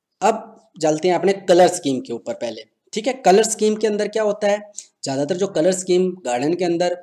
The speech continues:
फॉलो की जाती है, ठीक है, वो monocromatic हो सकती है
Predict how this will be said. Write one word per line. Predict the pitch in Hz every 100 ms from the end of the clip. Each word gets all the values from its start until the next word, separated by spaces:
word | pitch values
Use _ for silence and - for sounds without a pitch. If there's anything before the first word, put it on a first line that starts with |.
| -
फॉलो | 131 185
की | 185 170
जाती | 147 - 131 127
है, | 147 - _ _ _ _ _ -
ठीक | 220 226
है, | 165 - - _ _ -
वो | 143 190 208 - - _ _ -
monocromatic | 127 135 165 185 180 185 185 196
हो | 190
सकती | 185 190 196 185
है | 190